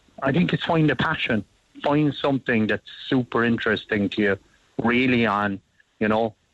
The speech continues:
like Paul, I, I remember Paul working with me in the late season, you know, you could, you, you could see the love for it,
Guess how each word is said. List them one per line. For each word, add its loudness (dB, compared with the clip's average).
like -4
Paul, 2
I, 2
I 2
remember 2
Paul 0
working 0
with 0
me 2
in 2
the 0
late 2
season, 0
you 2
know, 0
you 0
could, -4
you, 0
you 0
could -4
see 2
the 0
love 2
for 2
it, -2